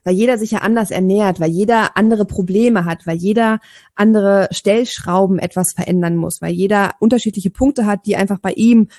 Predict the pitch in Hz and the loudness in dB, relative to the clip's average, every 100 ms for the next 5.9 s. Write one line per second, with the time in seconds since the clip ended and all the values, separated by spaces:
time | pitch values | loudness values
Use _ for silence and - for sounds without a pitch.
0 | - 190 220 226 - - 202 190 202 208 | -6 -2 0 0 -4 -4 0 2 0 -2
1 | 196 202 233 226 175 180 175 185 185 190 | -4 0 0 0 -2 -6 -10 -6 -4 -4
2 | 226 - _ _ - 175 202 208 208 - | -6 -8 _ _ -8 -2 0 2 0 0
3 | 214 226 202 208 202 202 185 220 214 190 | 0 2 2 0 0 0 0 -2 -2 0
4 | 185 240 - - 190 185 190 185 208 190 | 0 0 -2 -4 0 0 -2 -2 -2 0
5 | 202 202 185 190 233 226 196 277 | 0 -2 -4 -6 -4 -2 -2 -2